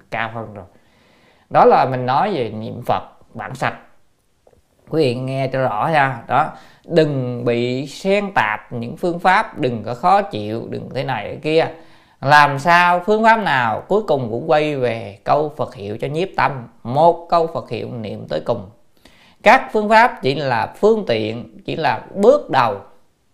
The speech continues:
Ngay cả thập niệm ký số cũng là bước đầu. Tại vì sao? Đâu phải hẳn như thập niệm ký số đâu, có người dùng phương pháp khác được mà.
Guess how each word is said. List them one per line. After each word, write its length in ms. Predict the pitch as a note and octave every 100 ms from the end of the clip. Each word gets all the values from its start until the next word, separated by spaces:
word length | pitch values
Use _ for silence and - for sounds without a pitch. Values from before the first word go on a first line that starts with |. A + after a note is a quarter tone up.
| _ _
Ngay 260 | C3 D3+ E3+ -
cả 180 | B2+ C#3
thập 260 | - C3+
niệm 200 | A#2+ A2
ký 140 | D3 E3+
số 340 | D#3+ F3 -
cũng 260 | - C3 D#3+
là 240 | D3 A#2 -
bước 200 | C#3 C#3+
đầu. 200 | G2+ G2 - - _ _ _ _
Tại 140 | C3 C#3
vì 160 | D#3+
sao? 380 | D3+ F3 F3 F3 - -
Đâu 160 | F3 F#3
phải 240 | F3+ D#3+
hẳn 260 | F#3 E3 G3+
như 140 | F#3+
thập 180 | E3+ D#3
niệm 140 | D3+ E3
ký 120 | G3+
số 260 | G#3 G3+
đâu, 160 | G3+ F3+
có 100 | G3
người 600 | G3 D3 C#3 C#3 C#3 C#3 C#3
dùng 240 | C3+ C3+ D3+
phương 120 | E3+
pháp 120 | G3
khác 240 | A3 G#3 -
được 160 | B2
mà. 260 | B2+ A#2 B2